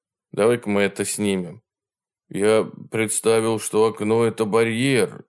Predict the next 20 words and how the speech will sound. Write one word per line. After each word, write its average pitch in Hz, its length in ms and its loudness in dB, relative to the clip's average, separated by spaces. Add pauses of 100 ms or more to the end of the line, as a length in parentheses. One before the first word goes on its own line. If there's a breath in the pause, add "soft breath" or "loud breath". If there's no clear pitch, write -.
(140)
край 127 280 0
мира. 151 520 0 (260)
Я 110 200 2
пытался 117 680 -2
вызвать 107 600 -2
из-за 98 600 -4
него 120 420 2
энергию. 131 800 0 (220)
Я 113 260 0
раньше 143 360 0
был 139 220 2
супермозгом». 127 1040 0 (680)
«Ты 110 220 -2
сейчас 107 560 2
умный 98 320 0
парень. 95 440 -6 (640)
Ничего 120 440 0
не 131 140 0
чувствуешь, 110 540 -4
Джонни? 110 600 -4